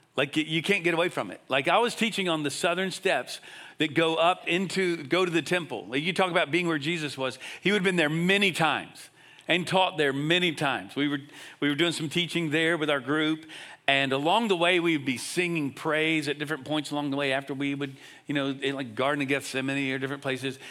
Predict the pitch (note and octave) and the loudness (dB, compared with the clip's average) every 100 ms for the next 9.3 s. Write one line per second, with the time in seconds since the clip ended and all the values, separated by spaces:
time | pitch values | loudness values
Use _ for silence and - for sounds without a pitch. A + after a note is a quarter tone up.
0 | - - F#3+ A3 F#3+ F3 F3 E3+ F3 D3+ | -14 -2 2 4 4 2 2 4 4 2
1 | B2+ A#2 C#3 - - - - - E3+ - | -2 -2 -4 -6 -14 -20 -16 -2 -2 0
2 | - G#3+ C4 B3 F3 B2 B2 - G3 A3+ | 0 2 2 2 -4 -4 -4 -4 -2 0
3 | G#3+ F#3+ A3+ C4+ A#3+ A#3+ F3+ - E3+ F#3 | 0 0 2 2 4 4 2 -2 0 2
4 | D#3+ D#3 F3 C#3 A2 - - - - C#3+ | 0 0 0 0 -2 -12 -18 -20 -4 -4
5 | - F#3 G3+ G3+ - E3+ D3 D#3 E3 C#3+ | 0 2 4 4 2 0 -2 0 0 0
6 | A#2 F2+ F#2+ - - - - D3 - E3 | -2 -6 -12 -18 -20 -20 -6 -4 0 2
7 | F#3+ G3 F3 F3 D#3 - B2+ B2+ G#2 E2+ | 4 2 0 2 2 0 -2 0 -2 -4
8 | - B2 A#2+ - F3 F3 E3+ E3 D#3 C3+ | -6 -4 -4 2 4 4 4 0 0 0
9 | B2+ C3 A2 | 0 0 -2